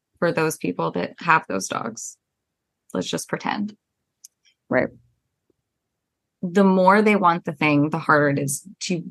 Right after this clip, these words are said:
Speaker 1: wait outside the ring.
Speaker 2: Oh,
Speaker 1: The,
Speaker 2: yeah, right?
Speaker 1: the
Speaker 2: Like, even if they're not
Speaker 1: sooner that
Speaker 2: scared.
Speaker 1: they're
Speaker 2: Yeah.
Speaker 1: Right. Even if they're not, they're not, they don't, they're not concerned. They're not looking around. They're not having, you know, any other feeling other than, "Let me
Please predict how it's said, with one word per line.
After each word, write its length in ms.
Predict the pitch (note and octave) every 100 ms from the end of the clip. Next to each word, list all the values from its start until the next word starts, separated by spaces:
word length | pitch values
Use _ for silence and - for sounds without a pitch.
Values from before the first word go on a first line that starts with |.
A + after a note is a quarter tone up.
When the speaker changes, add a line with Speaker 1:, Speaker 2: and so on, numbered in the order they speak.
| -
Speaker 1:
wait 580 | E3 D3 F#2+ - - - _ -
outside 420 | - - - -
the 80 | G#3
ring. 360 | - A#3+ A#3 A#3 _ _ _ _ _ _ _ -
Speaker 2:
Oh, 160 | D#4 C4+
Speaker 1:
The, 100 | D#3+
Speaker 2:
yeah, 80 | D3 D4 - - - -
right? 280 | F3+ C#4 D#4
Speaker 1:
the 80 |
Speaker 2:
Like, 140 | A3+ A#3
even 120 | F3+ B3
if 80 | C4 D#4+ D#4
they're 120 | C#4
not 180 | C#4 G3
Speaker 1:
sooner 160 | F#3+ F#3
that 160 | -
Speaker 2:
scared. 320 | - F#3+ G3
Speaker 1:
they're 520 | F3+ E3 E3 D#3+ - - _ _ _ _ _ -
Speaker 2:
Yeah. 220 | G#3 F3+ -
Speaker 1:
Right. 260 | G3+ D#3+ -
Even 180 | F#3+ A3
if 100 | G#3+
they're 100 | F#3+
not, 200 | F3+ -
they're 140 | E3+
not, 140 | D3 D#3
they 100 | D#3+
don't, 240 | D3+ C3+
they're 120 | D#3 D3+
not 160 | C#3
concerned. 580 | E3 E3 C4+ B3 A3 G3+
They're 160 | F3+ E3
not 160 | D3+
looking 220 | D#3+ D3+ D3+
around. 380 | F3 F3+ E3+
They're 120 | E3 E3
not 160 | C#3+
having, 560 | D#3 E3 D#3 D3 D3 - _ -
you 140 | F3
know, 200 | D3+ C#3 - - _ _
any 300 | G3 F#3+ F3
other 180 | E3 E3
feeling 320 | E3 E3+ D#3
other 160 | D3+ D#3+
than, 260 | D3+ C3+ C3+
"Let 360 | E3 D#3 C3 E3
me 220 | D#3